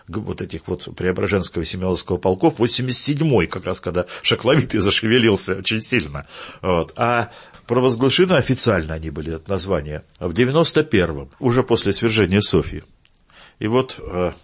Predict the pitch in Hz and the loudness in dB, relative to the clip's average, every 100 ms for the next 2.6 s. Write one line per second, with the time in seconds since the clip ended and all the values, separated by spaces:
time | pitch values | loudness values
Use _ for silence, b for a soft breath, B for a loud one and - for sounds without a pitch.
0 | _ _ _ B B B B B B 87 | _ _ _ B B B B B B 2
1 | 131 113 113 107 127 123 101 - 90 85 | 4 4 2 2 4 4 4 2 -2 -2
2 | - 82 117 95 - | -2 0 2 2 0